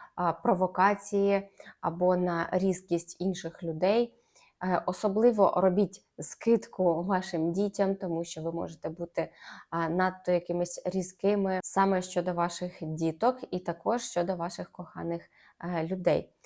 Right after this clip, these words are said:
До речі, можуть виникати в вашому випадку конфлікти стосовно грошей, фінансової теми.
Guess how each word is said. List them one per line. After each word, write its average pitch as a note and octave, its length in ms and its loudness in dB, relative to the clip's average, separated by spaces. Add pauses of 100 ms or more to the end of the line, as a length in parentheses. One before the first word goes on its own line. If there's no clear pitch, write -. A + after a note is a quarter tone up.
(220)
До F#3+ 100 0
речі, F#3+ 280 2
можуть G3 260 -4
виникати F#3 600 -2
в F3 40 -2
вашому F3+ 360 -4
випадку F3 440 -4
конфлікти G3 680 -4
стосовно G3+ 760 -4 (240)
грошей, F3 560 -2
фінансової D3+ 720 -4
теми. D#3 400 -8